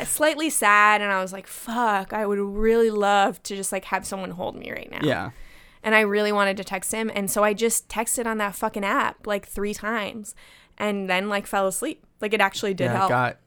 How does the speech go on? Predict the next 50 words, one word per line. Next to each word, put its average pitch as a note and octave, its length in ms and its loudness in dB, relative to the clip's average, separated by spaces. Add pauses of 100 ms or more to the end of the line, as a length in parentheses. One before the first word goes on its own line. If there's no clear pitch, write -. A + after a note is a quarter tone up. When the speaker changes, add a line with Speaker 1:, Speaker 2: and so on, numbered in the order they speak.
Speaker 2:
it A#2+ 120 -6
got B2 200 2
you A#2+ 120 -2
past A2+ 420 4
that A2 320 -2
moment. B2 300 2
Speaker 1:
Yeah, C4+ 260 8
it G3 140 -2
gets, A3 400 -2
it A#3+ 140 -4
gets G#3+ 220 2
that A3+ 140 2
out G#3 140 2
of F#3+ 80 -4
your F#3+ 100 -2
system, A#3+ 440 2
and G#3+ 180 2
it G3+ 60 0
reminds F#3 360 0
you F#3 80 -2
why F3+ 120 2
it's - 180 -8
not G2+ 120 -6
a - 60 -12
good - 120 -10
idea. B1+ 380 -6 (260)
Speaker 2:
Yeah. - 200 -8 (680)
Speaker 1:
But, G3 400 -2 (100)
<laughs> - 600 -8
yeah, - 300 -6 (640)
I G#3+ 80 -2
don't G3 160 -4
know. B3 340 -10
It's G#3 160 -6
so F#3+ 140 -4
silly. G#3+ 520 -8
But, B3 120 0
like, C4 220 2
we C4 220 -2 (100)
do D#4 240 6
Speaker 2:
<laughs> C#4+ 40 6
Speaker 1:
silly D4+ 240 2
things D4 380 0
to, A#3 120 -4
like, - 360 -4 (600)
be G#3 100 -4
Speaker 2:
Yeah, G#3 60 4
you G#3+ 100 0
just G3 180 2
Speaker 1:
healthy. F#3+ 40 -2